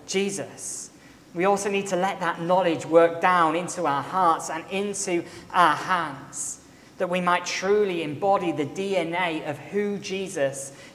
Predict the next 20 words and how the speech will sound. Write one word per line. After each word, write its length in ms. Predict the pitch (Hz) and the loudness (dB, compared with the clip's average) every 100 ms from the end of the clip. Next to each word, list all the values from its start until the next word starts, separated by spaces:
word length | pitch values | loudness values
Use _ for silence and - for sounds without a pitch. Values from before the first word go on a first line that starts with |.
| - | -4
is 200 | 180 156 | -2 -2
calling 500 | - 185 185 180 147 | 2 4 6 4 4
us 400 | 135 127 - - - - - - | 2 0 -4 -12 -18 -20 -16 2
to 160 | 170 | 2
be. 460 | 165 160 143 135 - - - - - - - - - - - - - - - - - | 6 4 2 -6 -14 -20 -20 -20 -20 -20 -20 -20 -20 -20 -20 -20 -20 -20 -20 -18 -6
It's 120 | 190 | 2
very 220 | 220 202 185 | 4 4 4
easy 320 | 196 180 156 | -2 -4 -6
to 100 | - | -8
come 260 | - 190 185 | -4 -4 -4
to 140 | 135 | -8
church 440 | - 185 170 175 - | 4 6 6 0 0
on 200 | 170 160 | 0 2
Sunday 600 | 185 190 185 131 120 117 - - - | 2 2 0 -2 -4 -10 -18 -20 -6
and 120 | 185 | -4
think, 240 | 175 190 - - - - - - - - - - - | -2 -4 -6 -16 -20 -20 -20 -20 -20 -20 -20 -14 0
"I'm 160 | 170 156 | 2 6
here 160 | 170 | 8
at 120 | 170 - | 6 10
church, 400 | 175 190 - | 10 10 4